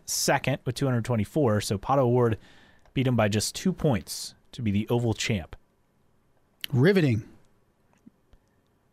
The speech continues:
Speaker 1: If, if only the oval championship was the championship, 'cause it'd be a lot closer, right?
Speaker 2: Abs-, <laughs> yeah.
Speaker 1: And it's already close.
Speaker 2: Yes.
Speaker 1: And, and that dovetails into this from Trackside Online. Four drivers within seventeen points of the top of the IndyCar Championship table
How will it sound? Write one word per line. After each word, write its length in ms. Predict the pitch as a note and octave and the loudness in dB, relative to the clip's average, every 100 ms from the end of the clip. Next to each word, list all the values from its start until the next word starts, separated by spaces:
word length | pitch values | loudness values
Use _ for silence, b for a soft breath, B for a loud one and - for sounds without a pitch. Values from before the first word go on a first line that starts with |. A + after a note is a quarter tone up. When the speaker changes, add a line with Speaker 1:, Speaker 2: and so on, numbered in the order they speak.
| - | -8
Speaker 1:
If, 240 | G2 - | -6 -4
if 180 | - - | -6 -2
only 260 | B2+ C3 B2+ | 0 2 2
the 420 | B2+ B2+ C3 C#3 _ _ - | 2 2 0 -2 _ _ 0
oval 240 | F#3 F3+ | 2 4
championship 600 | C3 C3+ A#2+ A#2 G2+ A#2 - | 2 0 0 0 0 -2 0
was 240 | G#2+ G#2 | -2 -2
the 260 | A#2+ G#2+ G#2 _ | -2 -2 -2 _
championship, 500 | - A#2+ A#2 G2+ C3+ | -2 0 0 -4 -2
'cause 160 | B2+ A#2+ | -2 0
it'd 100 | B2 | 2
be 80 | B2 | 4
a 60 | |
lot 200 | B2+ C#3 | 4 4
closer, 400 | D#3 D#3+ D3+ - - | 4 2 2 -6 -2
right? 240 | A2 B2 - _ _ - | 0 0 -4 _ _ -4
Speaker 2:
Abs-, 340 | E3 C3+ - - | 0 2 4 4
<laughs> 80 | C3+ | 6
yeah. 200 | G#3+ F3 | 6 6
Speaker 1:
And 100 | E3 | 6
it's 120 | G#3 | 6
already 240 | G#3 F3 | 6 6
close. 420 | - B2+ E2 - - | 4 2 2 -4 2
Speaker 2:
Yes. 460 | E3 B2 - - - - | 2 4 0 -2 -4 -4
Speaker 1:
And, 120 | B2 | 0
and 180 | B2+ C3 | 2 2
that 120 | B2 | 4
dovetails 400 | C#3 A#2+ C#3 A#2 | 2 2 2 2
into 140 | A#2+ A#2 | 0 2
this 260 | C3+ - | 2 0
from 160 | - A2+ | -2 0
Trackside 420 | C3+ A#2 - A#2 | 2 2 2 0
Online. 420 | G#2 B2 D#3 D3+ - b b | 2 4 4 2 -2 b b
Four 160 | G3 F#3+ | 2 4
drivers 480 | E3 E3 E3 D#3 | 6 6 6 2
within 220 | D3+ C3+ B2 | 0 2 0
seventeen 480 | - D#3 C#3+ D3 | 2 2 2 0
points 320 | A#2+ D3 C#3 - | 0 0 0 -2
of 60 | |
the 80 | A2+ | -2
top 240 | - C#3 C3 | 0 0 2
of 40 | |
the 120 | B2 | 0
IndyCar 300 | C3 B2 A#2+ | 0 2 0
Championship 540 | - D3+ D3+ D3 D3+ - | 2 0 0 0 -2 -2
table 420 | - F#3 G3 F#3+ | 0 4 4 2